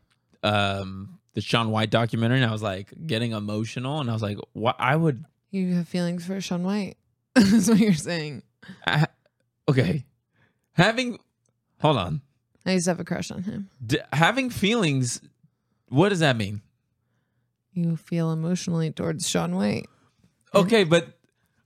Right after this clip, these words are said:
Speaker 1: technically I have feelings about everybody then,
Speaker 2: And his
Speaker 1: huh?
Speaker 2: fiery red hair.
Speaker 1: I have feelings about
Speaker 2: His tight little body. <laughs> I'm just kidding.
Speaker 1: Oh my God.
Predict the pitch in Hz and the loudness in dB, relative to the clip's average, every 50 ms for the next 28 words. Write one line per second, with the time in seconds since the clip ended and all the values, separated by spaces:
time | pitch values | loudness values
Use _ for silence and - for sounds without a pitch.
0 | _ - - - 254 254 269 285 247 214 185 175 185 202 196 - - 190 185 180 | _ -6 -2 0 0 0 0 0 0 2 2 4 4 2 2 2 0 0 2 2
1 | 170 147 156 143 143 131 117 120 151 190 180 202 143 120 104 101 98 98 101 95 | 2 4 4 6 6 6 6 4 4 4 2 2 2 0 0 -2 -2 -2 -2 -2
2 | 185 180 170 170 139 180 202 240 - - - - 180 170 170 170 170 170 165 165 | 0 2 2 4 4 2 2 0 -4 -6 -4 0 0 2 2 2 2 2 2 2
3 | 165 160 156 156 160 170 170 165 156 147 147 160 185 180 160 139 - 180 180 175 | 2 2 2 2 2 4 4 4 4 4 4 4 4 2 2 0 0 0 0 2
4 | 175 165 151 165 151 151 151 147 147 143 135 139 - - - - 208 165 160 - | 2 2 2 4 4 6 4 4 4 2 0 -2 -4 -6 -2 0 2 2 0 0
5 | - 185 180 180 185 - 170 165 156 156 147 160 160 160 160 156 151 147 143 131 | 2 4 4 4 6 4 4 4 4 4 6 6 6 6 6 4 4 2 0 -2
6 | 110 110 98 104 127 - - _ _ _ _ _ _ _ _ _ _ _ _ _ | -4 -4 -2 -4 -4 -6 -10 _ _ _ _ _ _ _ _ _ _ _ _ _
7 | _ _ _ _ - 202 190 214 170 156 135 - - 175 156 147 156 - - 440 | _ _ _ _ 2 4 4 4 4 4 2 4 6 8 8 8 8 6 6 6
8 | - - 156 - 127 120 147 165 165 - - - 494 453 - - - - 165 - | 6 6 6 4 4 6 6 6 6 4 2 2 2 2 2 2 2 2 2 2
9 | - - 156 147 - | 2 0 2 2 0